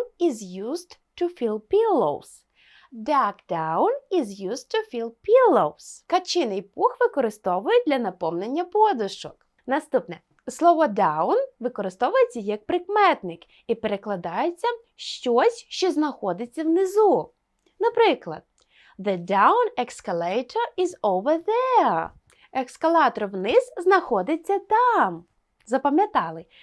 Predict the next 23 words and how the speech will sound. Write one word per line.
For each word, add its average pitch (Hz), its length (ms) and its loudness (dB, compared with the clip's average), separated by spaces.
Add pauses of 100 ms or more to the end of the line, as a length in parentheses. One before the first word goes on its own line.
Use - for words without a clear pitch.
(160)
Наступний 240 560 -4
приклад. 427 500 -4 (260)
Слово 277 400 0
down 208 420 -2
у 381 60 -4
при-, 269 240 -14
у 247 140 -6
вживанні 240 440 -4
прикметника 202 720 -10 (680)
перекладається 269 760 -2
як 349 280 0
авансовий 208 580 -2
платіж. 349 720 -4 (160)
До 339 140 0
прикладу, 165 640 -4 (380)
I 415 300 2
made 339 300 0
a 240 120 -2
down 185 380 0 (180)
payment 220 560 -6 (160)
on 208 200 -8
the 285 160 -2 (140)
car. 381 340 0